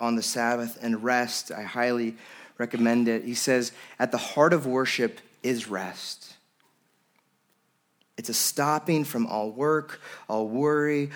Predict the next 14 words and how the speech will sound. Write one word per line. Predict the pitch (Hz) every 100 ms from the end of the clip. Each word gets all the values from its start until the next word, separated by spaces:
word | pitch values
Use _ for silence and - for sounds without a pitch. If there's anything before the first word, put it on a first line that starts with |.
| -
all | 95
scheming, | - - - 147 147 147 143 139 -
all | -
fleeing, | - - - 131 139 143 143 139 135 135 - - - _ -
to | -
stand | - - - 156 151 165 170
amazed | 147 135 131 120 120 117 -
and | 113
thankful | 113 135 131 131
before | 117 120 - 120
God | 104 117 110 107
and | 95
his | 95 156 185 -
work. | 98 73 -